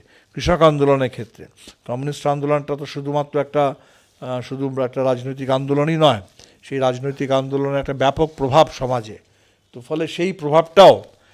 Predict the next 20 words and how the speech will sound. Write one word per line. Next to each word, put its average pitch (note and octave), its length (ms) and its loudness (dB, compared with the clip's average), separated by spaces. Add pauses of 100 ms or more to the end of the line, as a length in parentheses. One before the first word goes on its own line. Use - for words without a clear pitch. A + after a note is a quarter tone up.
(160)
আমরা C3+ 260 -2
ধরার, C3 340 0
বোঝার B2 280 -2
চেষ্টা B2+ 340 -12
করছি। C3+ 460 -14 (340)
বিভিন্ন, D#3 400 -4
আহ, C#3+ 1080 0
ফ্রন্টে D3 640 -4 (360)
কমিউনিস্টদের C3 520 -10
যে B2 120 -8
বড় B2 300 0
প্রভাব, A#2+ 460 0 (260)
কৃষক B2+ 300 -8
আন্দোলন, A#2+ 400 -4
শ্রমিক C3+ 340 -10
আন্দোলন, A#2+ 460 -8
ছাত্র C3+ 360 -8
আন্দোলন, B2 480 -6
সাংস্কৃতিক C3+ 540 -14
আন্দোলন, C3 400 -12